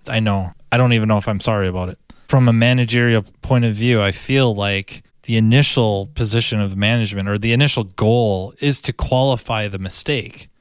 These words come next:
Was this a symptom of a flaw to the system in place? The, whether it's the shop operating procedures, the tech's choice and procedures,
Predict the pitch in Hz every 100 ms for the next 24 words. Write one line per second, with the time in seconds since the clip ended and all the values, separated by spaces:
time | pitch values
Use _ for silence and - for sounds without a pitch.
0 | - 110 117 156 - 127 - 147 160 175
1 | 147 113 101 - 127 127 139 147 - 113
2 | 98 - 151 - 190 185 175 _ _ _
3 | 127 139 - 123 92 - - - - 113
4 | 120 113 107 107 104 - 110 - 123 120
5 | 131 - 123 139 127 123 127 - 147 139
6 | 123 127 123 120 120 113 - _ _ _
7 | - 110 - 131 - - - 123 120 120
8 | - 127 120 107 - 123 - 127 117 120
9 | 117 117 110